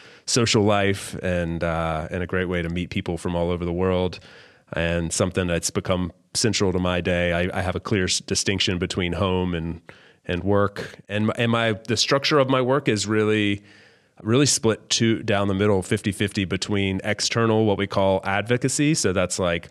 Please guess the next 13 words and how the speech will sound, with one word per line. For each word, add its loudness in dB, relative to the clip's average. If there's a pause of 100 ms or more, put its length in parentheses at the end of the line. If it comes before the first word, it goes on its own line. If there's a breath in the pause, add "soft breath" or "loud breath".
(340 loud breath)
writing -2
articles 4
and -2
participating -2
in -4
webinars 2
and -4
podcast -2
interviews -2
and -6
things -4
like -2
that -2